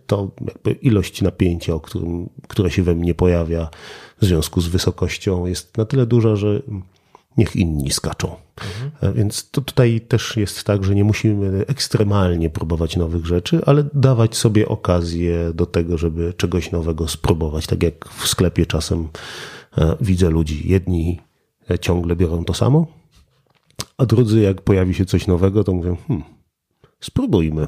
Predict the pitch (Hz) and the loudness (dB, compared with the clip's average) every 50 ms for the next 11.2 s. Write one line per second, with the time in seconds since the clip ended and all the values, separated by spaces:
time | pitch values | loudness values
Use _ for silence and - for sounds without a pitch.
0 | - - _ _ _ _ _ _ _ _ - - 147 196 208 220 220 202 175 143 | -6 -10 _ _ _ _ _ _ _ _ 0 0 2 2 2 2 2 2 2 2
1 | - 147 143 - 127 120 107 95 110 104 104 101 98 95 98 92 - - 113 104 | 0 0 -2 0 -2 -2 -2 -2 0 0 0 0 0 0 -2 -2 -2 -4 -6 -4
2 | - 87 87 - - - - - - - - _ - - - - - - - - | -2 -2 -2 -4 -6 -8 -10 -16 -20 -20 -20 _ -20 -20 -18 -18 -18 -20 -20 -20
3 | - - _ _ _ - - - - - - - - 123 104 98 90 - - 78 | -20 -20 _ _ _ 0 0 0 0 -4 -12 -8 -2 0 2 2 2 2 2 0
4 | 78 78 76 80 - - - - 80 78 73 73 78 82 - 101 98 95 - - | 0 0 0 -2 -2 -2 -2 0 0 0 -2 -2 -4 -2 0 0 0 -2 -2 -2
5 | 214 208 - - 85 76 78 80 - - _ _ - - 277 247 - - - - | -2 -2 0 -2 -2 -2 -6 -10 -14 -20 _ _ -6 -4 -4 -4 -2 -4 -4 -2
6 | - 101 90 92 101 117 107 98 101 98 92 - 101 95 101 87 98 98 95 87 | 0 0 0 2 2 2 2 2 2 2 2 2 2 2 2 2 2 2 0 0
7 | 82 - - 87 - - 90 87 82 82 85 82 82 - - 101 87 80 80 80 | -2 -6 -10 -10 -8 -6 -4 -4 -4 -4 -4 -6 -6 -6 -4 -2 -2 0 0 -2
8 | 78 76 - - - - - - - - _ - 101 92 95 95 95 92 92 - | -4 -8 -10 -14 -16 -16 -16 -18 -20 -12 _ -2 0 2 4 4 4 4 2 2
9 | 90 90 87 87 85 - - 92 82 - - 82 87 - - 80 - - 90 - | 0 2 2 0 -2 -2 -2 -4 -2 -2 -4 -4 -4 -2 -4 -2 -2 -4 -4 -2
10 | - 82 78 - - - 82 76 78 80 80 107 143 - - - 98 82 80 85 | -2 -4 -4 -4 -4 -4 -4 -4 -4 -2 0 0 0 0 0 0 0 0 0 -2
11 | 95 135 156 | -2 -2 -2